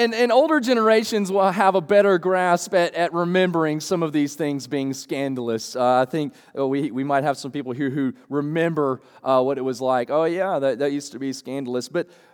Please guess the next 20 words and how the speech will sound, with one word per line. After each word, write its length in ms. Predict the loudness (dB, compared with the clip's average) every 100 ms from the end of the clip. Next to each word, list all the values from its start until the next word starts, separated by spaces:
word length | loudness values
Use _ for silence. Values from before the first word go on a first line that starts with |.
| -2
but 560 | 2 2 2 -2 _
my 160 | 0 0
point 320 | -2 -4 -2
is 140 | 0
that 180 | 0 0
it's 100 | 0
a 80 | -4
good 260 | 2 2 2
thing 200 | -4 -6
to 160 | -6
reflect 720 | -4 -6 -4 0 2 2 -2 -10 _
on 200 | 0 0
how, 280 | 4 2 2 0
how 200 | 2 2
some 300 | 2 -2 -2
things 340 | -4 -6 -6
used 280 | -6 -6 -6
to 40 |
be 140 | -8 -8
scandalous, 880 | -8 -6 -4 -2 -2 -2 -4 -10